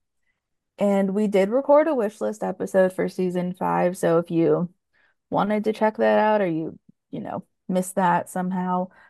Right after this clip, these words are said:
uh, it's episode sixty-two. <laughs> So it's a, li-, a while back,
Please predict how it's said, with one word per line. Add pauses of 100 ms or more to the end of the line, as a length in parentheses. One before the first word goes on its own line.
(140)
uh,
it's
episode
sixty-two.
<laughs>
So
it's
a,
li-,
a
while
back,